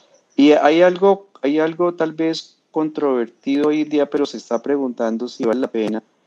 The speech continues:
es el niño con esclerosis tuberosa. El niño que, eh, se le diagnostica una esclerosis tuberosa desde el comienzo, que no tiene epilepsia, alguna gente recomienda hacer, eh, en el periodo desde niño pequeño, en los, en el primer año, repetir electros a veces cada tres meses, creo que incluso pueden ser un poco más seguidos,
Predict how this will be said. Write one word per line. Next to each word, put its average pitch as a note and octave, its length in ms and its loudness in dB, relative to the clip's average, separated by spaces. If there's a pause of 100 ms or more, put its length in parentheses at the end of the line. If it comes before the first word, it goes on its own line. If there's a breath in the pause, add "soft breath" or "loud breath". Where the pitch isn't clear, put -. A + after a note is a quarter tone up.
(200)
es B2 100 -6
el C#3 140 -2
niño C#3+ 280 2
con C#3 160 0
esclerosis G#2+ 600 -4
tuberosa. B2+ 580 -2 (720 soft breath)
El B2 100 -2
niño D3+ 380 4
que, C#3 500 2
eh, A#2 300 2
se C3 160 -4
le A#2+ 80 0
diagnostica A#2+ 640 -2
una D#3 100 0
esclerosis B2+ 540 -4
tuberosa B2+ 540 -2
desde A2+ 140 -6
el G#2+ 80 -8
comienzo, B2+ 680 -2
que A2+ 100 -10
no G#2 120 -6
tiene B2+ 220 -2
epilepsia, A#2+ 560 -4 (680 soft breath)
alguna C3 380 2
gente D#3+ 220 0
recomienda B2 580 0
hacer, C#3 380 0 (120)
eh, A2+ 380 2
en A2+ 120 -2
el A2 100 -4
periodo A#2 420 2
desde A#2 280 0
niño B2+ 340 0
pequeño, C3 500 0
en A2 60 -4
los, F#2+ 160 -10
en A2+ 180 -4
el A2 80 -4
primer A2+ 360 -2
año, C#3 300 2
repetir A#2 520 -4
electros C3+ 480 -2
a A#2 60 -2
veces A2+ 320 -6
cada B2+ 340 -2
tres C3 260 -4
meses, D3 400 -4
creo A#2 140 -6
que C3+ 100 -4
incluso B2+ 300 -6
pueden B2+ 240 -4
ser B2+ 140 -4
un B2+ 100 -2
poco B2+ 240 -6
más B2 160 -2
seguidos, B2+ 500 -4